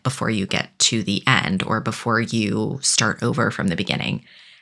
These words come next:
And that led to some really interesting and fascinating replies. A lot of folks don't think it's a first draft until you have the end officially written. Like, I think even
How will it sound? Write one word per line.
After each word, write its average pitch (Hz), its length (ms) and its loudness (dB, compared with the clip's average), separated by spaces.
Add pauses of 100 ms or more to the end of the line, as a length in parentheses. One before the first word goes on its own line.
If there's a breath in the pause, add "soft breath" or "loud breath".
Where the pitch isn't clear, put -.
(120)
And 139 240 6
that 147 320 6
led 131 360 4
to 120 600 0
some 165 320 4
really 208 400 6
interesting 139 840 2
and 127 160 0
fascinating 98 840 0 (100)
replies. - 720 -2 (180)
A 147 80 2
lot 139 420 6
of 135 280 6
folks - 420 0
don't 127 320 0
think 127 320 0
it's 131 140 -2
a 120 60 0
first - 440 0
draft 110 400 4
until 131 240 0
you 117 140 0
have 110 480 2
the - 240 0
end 113 260 2
officially 185 480 4
written. 185 460 6 (580 loud breath)
Like, 147 120 4
I 139 80 8
think 151 340 4
even 143 480 4